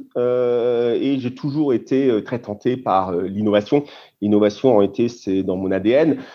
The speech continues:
euh, et aussi la data protection, évidemment, c'est l'A D N de la société Atempo.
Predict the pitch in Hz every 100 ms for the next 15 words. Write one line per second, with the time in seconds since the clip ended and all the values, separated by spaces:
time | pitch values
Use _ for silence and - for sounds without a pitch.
0 | - - 107 107 101 101 95 92 92 82
1 | 131 131 135 107 95 - 127 110 92 92
2 | 95 90 92 - 101 90 104 113 87 90
3 | 101 107 95 90 92 - 104 104 - 104
4 | 92 85 -